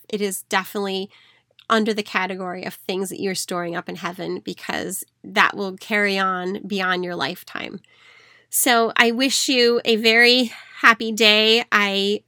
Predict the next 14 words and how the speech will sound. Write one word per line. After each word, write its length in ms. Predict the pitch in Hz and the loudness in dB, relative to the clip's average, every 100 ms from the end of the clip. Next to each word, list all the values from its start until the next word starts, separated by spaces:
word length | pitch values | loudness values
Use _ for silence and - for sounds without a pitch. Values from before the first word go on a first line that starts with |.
| _ | _
wish 460 | 208 220 208 - | -4 -2 -2 -4
you 240 | 202 196 190 | -4 -4 -4
a 80 | 202 | -4
very 360 | 202 202 208 | -2 -2 -2
happy 320 | 208 208 196 185 | -2 -2 -2 -4
Christmas 580 | - 208 - 202 220 | -2 -2 0 0 0
as 200 | - 202 | -4 -6
you 60 | 196 | -6
start 300 | - 202 - | -4 -4 -4
planning, 460 | - 196 185 202 214 | -4 -2 -2 -2 -4
hopefully, 440 | 196 - 202 214 | -4 -4 0 0
and 100 | 202 | 0
budgeting 520 | 196 190 185 196 208 | -2 -4 -2 -2 -2
for, 260 | - 185 | -4 -10